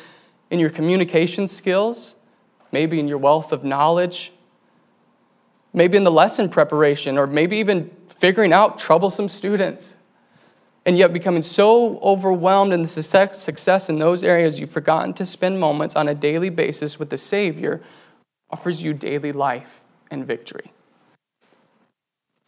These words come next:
For someone in any sort of leadership here, as a president, as an R A, as a dorm leader, as a small group leader, have you been overtaken by a motivation for success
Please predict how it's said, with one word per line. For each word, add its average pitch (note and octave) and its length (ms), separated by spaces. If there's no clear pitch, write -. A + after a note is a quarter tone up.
For - 80
someone F3+ 500
in D#3+ 140
any G3 180
sort F#3 300
of D#3 100
leadership F3+ 540
here, E3 260
as D3+ 140
a C3+ 60
president, E3 680
as C#3+ 140
an D3+ 80
R D#3+ 300
A, D#3+ 200
as D3 140
a C3+ 60
dorm E3 380
leader, D#3+ 540
as D3+ 140
a C3+ 60
small E3+ 380
group D#3 220
leader, D3+ 480
have D#3 140
you E3+ 120
been F#3 120
overtaken E3 640
by C#3+ 160
a C#3 40
motivation D#3 640
for D3 160
success - 920